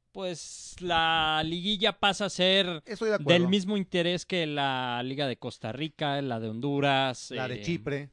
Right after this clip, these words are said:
Speaker 1: la de Chipre. O
Speaker 2: Sí.
Speaker 1: sea, vuelve a tener ese mismo interés. Es muy diferente a cuando está el Club León, hay que decirlo.
Speaker 2: Sí.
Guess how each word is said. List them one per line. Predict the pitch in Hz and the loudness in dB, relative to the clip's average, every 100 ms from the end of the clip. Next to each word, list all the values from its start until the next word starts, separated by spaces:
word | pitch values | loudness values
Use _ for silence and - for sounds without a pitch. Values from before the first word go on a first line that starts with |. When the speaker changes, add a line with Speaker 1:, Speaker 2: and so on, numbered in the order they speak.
| _ | _
Speaker 1:
la | 139 | -8
de | 113 | -6
Chipre. | - 160 151 - 151 151 147 _ _ _ | 0 4 4 2 -2 -4 -8 _ _ _
O | 139 | -2
Speaker 2:
Sí. | |
Speaker 1:
sea, | 165 | 2
vuelve | 170 214 208 | 6 6 6
a | 202 | 4
tener | 175 165 175 | 2 -2 -2
ese | 180 175 | -4 -6
mismo | 165 170 175 170 151 135 123 120 117 | -6 -8 -6 -6 -4 -4 -6 -8 -10
interés. | 139 135 147 190 208 - _ _ _ _ _ - | -12 -8 -2 0 -2 -6 _ _ _ _ _ -10
Es | 147 143 | -8 -6
muy | 151 180 220 226 202 | -2 6 10 10 6
diferente | 185 - 143 151 143 | -4 -6 -4 -4 -6
a | 156 | -12
cuando | - 113 107 | -12 -14 -14
está | - 131 123 120 113 | -10 -8 -6 -8 -10
el | 104 - | -12 -12
Club | 127 117 | -10 -6
León, | 113 113 110 | -4 -4 -6
hay | 107 | -10
que | 117 | -14
decirlo. | 117 - 180 151 175 - | -14 -4 -4 -2 -6 -10
Speaker 2:
Sí. | 135 117 123 | -12 -12 -12